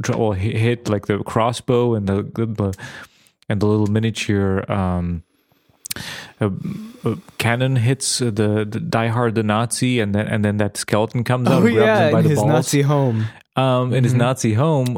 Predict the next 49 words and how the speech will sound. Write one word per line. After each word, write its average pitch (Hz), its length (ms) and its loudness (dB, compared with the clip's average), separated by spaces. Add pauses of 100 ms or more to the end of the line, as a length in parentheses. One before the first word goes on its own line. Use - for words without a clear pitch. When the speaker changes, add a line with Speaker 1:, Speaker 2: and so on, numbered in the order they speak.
Speaker 2:
The 160 80 2
skeleton 190 460 2
does 156 240 2
grab 131 220 2
him 123 120 0
by 117 140 0
the 110 80 -2
balls. 98 300 -2
Speaker 1:
That's - 200 0
Speaker 2:
That's 139 120 2
Speaker 1:
the 120 40 -2
Speaker 2:
true. 101 40 2
Speaker 1:
third 147 240 4
act, 143 320 -2
and 117 80 2
it's, 110 160 -2
like, 104 160 0
when 110 120 0
it 107 60 2
gets 98 240 -2
good 101 240 0
again. 85 380 -6 (160)
Like, - 160 -2
I 110 40 0
remember 104 320 0
as 92 120 -4
a - 40 -4
kid, 101 160 -4
like, 98 140 -4
it 113 40 2
was 107 100 0
the 104 80 -2
beginning 175 760 0
and 113 160 0
then 104 160 0
the 98 140 2
end. 95 160 -2
And 120 100 -4
the 151 60 0
middle 170 220 2
part 113 240 -2
was, 107 160 -4
like, 95 240 -6
I 113 80 -2
don't 64 100 -10
know, - 80 -6
some 127 240 -6
stuff - 240 -8
happens. - 460 -8